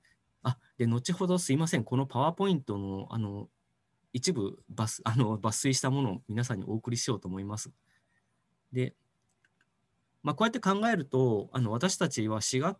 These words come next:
系の学生だけを見るのではなく、やはり広い人たちにこの歴史学の成果を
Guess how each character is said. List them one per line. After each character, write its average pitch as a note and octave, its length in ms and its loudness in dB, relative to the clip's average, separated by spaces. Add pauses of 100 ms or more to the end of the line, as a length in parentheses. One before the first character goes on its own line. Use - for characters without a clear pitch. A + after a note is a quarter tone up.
(340)
系 G3 280 4
の G3 140 2
学 F3+ 220 2
生 F#3+ 200 2
だ E3+ 140 2
け F#3+ 460 4
を E3 160 4
見 D#3+ 140 4
る D#3 80 2
の A#2 120 4
で A#2 80 0
は G#2 100 -2
な A2+ 120 0
く、 G2+ 360 -2 (360)
や C3+ 80 -2
は G#3+ 100 2
り F#3 200 4
広 G3 440 0
い C3+ 40 0
人 - 400 -4
た A#2 160 -2
ち G#2+ 160 -4
に A#2 240 2
こ G#2+ 160 -6
の G2+ 120 -4
歴 G#2 200 -6
史 - 100 -2
学 A#2 200 -2
の G2 80 -6
成 A#2+ 240 -2
果 G2+ 160 -6
を A2 260 -2